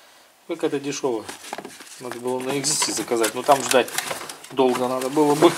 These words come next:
Поэтому заказал такие. Ну и салонный тоже фильтр. Тоже взял такие недорогие фильтра. В принципе, на зиму. Эти даже не угольные, по-моему, вот, два фильтра, просто бумага.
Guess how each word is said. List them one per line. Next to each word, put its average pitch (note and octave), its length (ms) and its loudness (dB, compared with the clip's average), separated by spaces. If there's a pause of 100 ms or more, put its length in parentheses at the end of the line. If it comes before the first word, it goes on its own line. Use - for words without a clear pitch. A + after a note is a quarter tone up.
(1200)
Поэтому B2 380 -8
заказал B2 340 -2
такие. - 400 2 (300)
Ну A3+ 80 -4
и G3 80 0
салонный C#3 440 2
тоже A#2 200 -4
фильтр. - 360 -8 (100)
Тоже D3+ 180 4
взял A#2+ 260 2 (400)
такие C3 200 -4
недорогие D3+ 480 6
фильтра. F3 400 0 (640)
В - 220 4
принципе, D#3+ 380 2
на C#3+ 140 8
зиму. A#2+ 260 0 (760)
Эти D3 180 2
даже C#3 280 4
не D3 140 4
угольные, E3 480 6
по-моему, C#3 460 4
вот, A#2 100 -4 (160)
два A#2 180 0
фильтра, B2+ 380 -4
просто B2 260 0
бумага. A2+ 320 -4